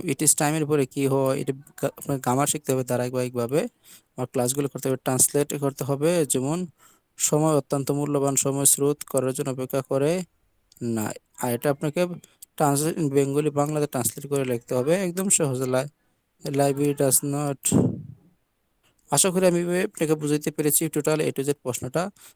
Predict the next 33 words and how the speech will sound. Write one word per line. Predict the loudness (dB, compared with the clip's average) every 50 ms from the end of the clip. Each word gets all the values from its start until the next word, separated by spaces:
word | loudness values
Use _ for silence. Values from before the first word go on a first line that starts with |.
| _ -8
তারপরে | -8 -4 -2 -2 -2
কেউ | 2 2 2 2
যদি | 2 -2 -6 -4
কোনো | -4 -2 -2 0
বিষয়টা | 0 0 0 0 2 2
না | 2 2 0 0
বুঝে | 0 0 -2 -2
থাকে, | -4 -4 -4 -4 -4
ইনশাল্লাহ | -4 -4 -4 -4 -2 -4 -4
আপনি | -4 -4 -6
আমাকে | -6 -6 -4 -4 -4 -4 -4 -6 -10 _ _ _ _ _ _ -4
WhatsApp-এ | -2 0 0 0 0 -2 -4
নক | -4 -4 -4 -4 -4 -4
করবেন, | -4 0 2 2 2 2
আমি | 0 -2 -2 -2 -2 -4 -4 -4 -2
একশো | -2 -2 -2 -4 -4 -4 -4
পার্সেন্ট | -2 0 -2 -2 -2 -4
আপনাদেরকে | -4 -6 -6 -6 -6 -6 -8 -8 _ -20 -20 -20 -20 _ _ -4
বুঝিয়ে | -2 0 2
দেওয়ার | 2 2 0
চেষ্টা | 0 -2 -2 -2 -4 -4
করব। | -2 -2 -2 -4 -6 -10 -18 _ _ -6
আর | -4 -2
যারা | 0 2 4 4 2 2 0 -4
এই, | -6 -6 -6 -6 -6 -6 -6
এই | -6 -4
লিখিত | -2 -4 -4 -4 -4 -2 -2
অংশ | -2 0 0 0
শিটগুলো | -2 -2 -4 -6 -6 -6 -4 -2
পেতে | -2 -2 -4 -2 -2
চান, | -4 -4 -4 -6
তারা | -6 -4 -2 -2
আমাদেরকে | -2 -2 -4 -6 -8 -10 -6 -2 -2